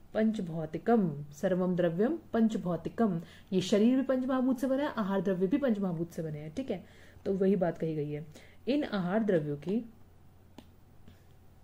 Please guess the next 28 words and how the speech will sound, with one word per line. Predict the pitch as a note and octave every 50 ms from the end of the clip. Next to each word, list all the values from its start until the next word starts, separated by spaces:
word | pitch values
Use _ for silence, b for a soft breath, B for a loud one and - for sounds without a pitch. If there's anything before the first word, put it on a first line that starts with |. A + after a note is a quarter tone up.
| - - - - - - - - - - - - - b b b b b b b b b b b -
इन | B3 D4 C#4+ - -
आहार | A3 G3 F#3 F3+ F#3 A3 A#3
द्रव्यों | G3 F#3+ F3+ D#3 D#3+ D#3+
के | D#3+ A#3+ A3
भिन्न-भिन्न | F#3+ E3+ G3 G#3+ A3 G#3+ G#3+ D4 C#4 A#3 F3
रस, | E3 F3+ F#3+ F#3+ - F#3+
गुण, | F3+ D#3+ F3+ F3 F#3 G3 G3
कर्म, | G3 - - G3 E3+ E3 E3+ G#3 A#3
अ, | A3+ B B B B B B B B B - - - - - - - - - - - - - - - - -
का | F#3+ F#3+ F#3+ F#3+ F#3+ C4 C4 C4
कारण | C4 A#3+ G#3 F3 D#3+ F3 G#3 A#3 A#3+
भी | G#3 F#3 G3+ A#3 C#4+
इनका | C4+ - A#3 G#3+ G#3+ A#3 A#3+
पंचमहाभौतिक | A#3 A3+ G#3+ G#3 A3 A3+ G#3+ G#3 G#3+ - F3+ E3 E3 G#3 G#3
संगठन | - G#3+ F#3 E3+ E3 - E3+ D#3+
है। | C#3+ C#3+ D3 - - -
इन | C4+ C#4
आहार | C4+ - A3+ G#3 A#3 A#3
द्रव्यों | A3 G3+ A#3+ A3 G3+ A#3+ A#3
के | A#3+ B3+
जो | G#3+ B3+ B3
अलग-अलग | A3 G3+ G3+ G3 G#3 G#3 A3 G3+
रस | F#3+ F3 F3 F#3+ F#3+ - - F#3+
है, | F3+ E3+ E3 E3
गुण | E3 F#3 G3 G3 G3
है, | F#3+ F3 F3+ F3 E3+
कर्म | E3+ - G3+ G#3+ G3+ F#3+
है, | E3+ D#3+ D#3+